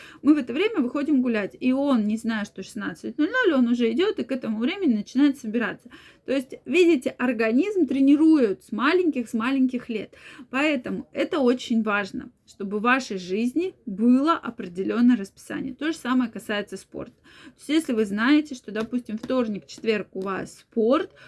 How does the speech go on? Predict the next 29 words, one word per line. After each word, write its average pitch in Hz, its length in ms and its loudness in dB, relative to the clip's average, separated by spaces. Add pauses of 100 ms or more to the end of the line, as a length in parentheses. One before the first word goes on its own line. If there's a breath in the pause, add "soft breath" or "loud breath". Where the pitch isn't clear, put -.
(140 loud breath)
вы 214 80 -4
обязательно 254 600 0
должны 208 360 -4
ходить. 190 420 -6 (240 soft breath)
Есть 294 460 2
у 277 60 -2
вас 233 200 -2
настроение, 208 640 -6
нет 247 440 2
у 262 60 -2
вас 214 200 -4
настроения, 196 560 -8
но 214 160 -4
организм 254 840 -2
к - 100 -2
этим 202 320 -2
моментам 226 480 0
подстраивается. - 840 -10
Поэтому 233 420 0
это 226 120 -6
тоже 208 300 -6
важно. 294 400 0 (360 loud breath)
Также, 240 380 -8 (260)
прошу 254 260 -4
прощения, 247 360 2
как 247 240 0
и 277 60 -2
со 220 160 -2
сном. 196 340 -8